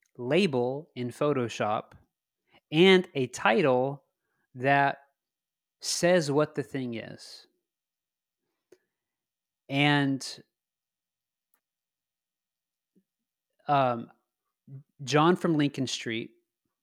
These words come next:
he had found my channel, and I had posted a couple, I'd gotten a tip from a YouTube course I'd taken of really get to understand your audience,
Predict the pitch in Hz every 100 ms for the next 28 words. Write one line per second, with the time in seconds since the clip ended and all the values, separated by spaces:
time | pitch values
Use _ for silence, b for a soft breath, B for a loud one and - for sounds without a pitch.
0 | _ _ _ - - - 143 135 - 139
1 | 135 143 135 - 127 127 127 127 - _
2 | - 131 123 117 113 - _ _ _ _
3 | _ _ _ _ _ _ _ _ _ -
4 | 139 156 156 - - 180 - - 110 110
5 | 139 _ _ _ _ _ _ _ _ _
6 | - 127 127 123 117 - 156 160 151 -
7 | _ _ _ 139 139 175 170 147 - 156
8 | 147 - 139 127 - - 123 131 - 131
9 | - 127 113 117 - 120 120 113 - _
10 | _ - 117 110 - _ _ 127 139 165
11 | 175 170 165 147 127 127 123 - 123 117
12 | 110 110 104 107 110 107 - - -